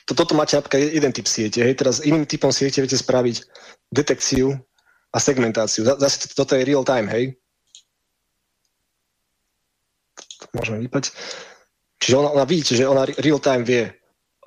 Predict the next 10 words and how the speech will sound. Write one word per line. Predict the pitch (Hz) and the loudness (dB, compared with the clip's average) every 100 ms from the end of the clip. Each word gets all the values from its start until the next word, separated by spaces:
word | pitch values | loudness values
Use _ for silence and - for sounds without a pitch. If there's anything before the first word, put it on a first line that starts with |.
| 110 - - | -10 -10 -4
že | 113 - | -4 -2
kde | - 131 | 0 2
je | 160 175 131 | 2 0 -6
objekt, | 120 110 160 - - - _ _ - | -6 0 0 -2 -20 -20 _ _ -2
vie | 127 | 0
povedať, | 143 139 127 | 2 2 0
že | 113 | 0
čo | 139 | -2
to | 131 113 | 0 0
je, | 135 | 0